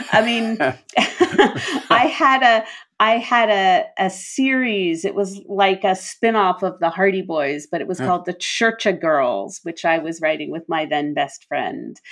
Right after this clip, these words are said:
Speaker 1: And we did actually complete one of those volumes. I mean, we, we had, like, the whole series mapped out, but we did actually complete one of those books. Now, a novel is maybe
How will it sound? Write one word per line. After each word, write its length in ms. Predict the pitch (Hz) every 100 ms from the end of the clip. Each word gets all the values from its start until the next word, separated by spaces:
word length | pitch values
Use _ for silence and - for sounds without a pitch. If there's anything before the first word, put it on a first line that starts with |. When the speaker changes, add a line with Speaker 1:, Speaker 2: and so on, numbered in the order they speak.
| - - - -
Speaker 1:
And 360 | 175 170 170 170
we 220 | 196 233
did 220 | 220 240 -
actually 520 | 190 196 - - 190
complete 880 | - - 190 185 - 190 180 151 - - _ _ _ _ _
one 380 | 165 160 190 180
of 140 | 170
those 340 | - 160 151 151
volumes. 440 | 160 151 127 -
I 40 | 170
mean, 160 | 156
we, 140 | 175 196
we 200 | 190 185
had, 300 | 175 165 156
like, 160 | 131 139
the 60 |
whole 140 | 147 -
series 440 | - 165 78 -
mapped 260 | - - -
out, 200 | - - - - - -
but 220 | 180 170
we 100 | 196 196
did 200 | 214 202
actually 360 | 185 - 175
complete 520 | 165 180 - 190 151 -
one 200 | 170 156
of 100 | 156
those 220 | 143 143
books. 360 | - 139 - -
Now, 420 | 202 180 160 151 - _ -
a 60 | -
novel 1000 | 214 214 226 247 240 240 208 180 156 117 -
is 520 | 175 160 160 - - 185
maybe 840 | 185 180 190 202 175 180 170